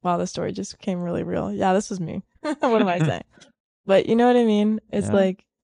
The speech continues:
Speaker 1: and then there were other kids who were, like, reading the entire time, reading the entire recess. There were other kids that were playing sports, other kids that were braiding each other's hair.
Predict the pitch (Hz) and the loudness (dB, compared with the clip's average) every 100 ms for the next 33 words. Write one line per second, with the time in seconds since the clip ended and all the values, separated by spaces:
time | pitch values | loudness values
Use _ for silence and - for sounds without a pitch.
0 | _ 220 226 226 - 214 208 226 196 - | _ 4 6 6 6 4 4 2 2 2
1 | 202 196 180 - _ 185 214 196 170 156 | 4 4 2 -2 _ 0 2 4 0 0
2 | 208 202 190 - - 208 185 - 165 151 | 2 4 4 -2 -4 0 0 -2 -6 -6
3 | 175 _ _ _ _ - 226 214 208 160 | -12 _ _ _ _ 2 4 6 6 4
4 | - 220 220 196 180 - - - _ _ | 0 2 2 2 0 -4 -8 -12 _ _
5 | _ _ _ _ _ _ 196 196 196 202 | _ _ _ _ _ _ 0 4 4 2
6 | 190 202 185 180 - - 175 170 - - | 2 2 2 2 -4 -4 0 0 -2 -4
7 | 180 175 165 165 165 170 - _ _ _ | 0 0 2 0 -2 -4 -8 _ _ _
8 | _ 208 190 185 - 180 175 139 - - | _ 2 2 0 0 2 2 0 -10 -20
9 | - _ _ _ 190 190 190 180 185 175 | -20 _ _ _ 4 4 4 0 2 2
10 | 175 - - 170 165 - 180 175 170 - | 2 -2 -2 0 0 0 0 0 -2 0
11 | 175 180 196 180 175 170 - 165 170 175 | 2 2 2 0 -2 -2 -2 -4 -2 -6